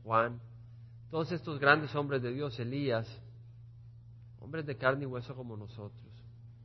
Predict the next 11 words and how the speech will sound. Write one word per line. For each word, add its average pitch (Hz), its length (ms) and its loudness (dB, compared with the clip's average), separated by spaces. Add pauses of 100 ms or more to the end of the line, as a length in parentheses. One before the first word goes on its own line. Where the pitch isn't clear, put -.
(440)
La 123 120 2
única 190 260 6
diferencia 185 600 4
no 165 100 0
es 190 80 -2
que 226 80 4
ellos 185 160 6
sean 156 180 6
mejores 139 320 2
que 143 80 -4
nosotros, 123 560 -6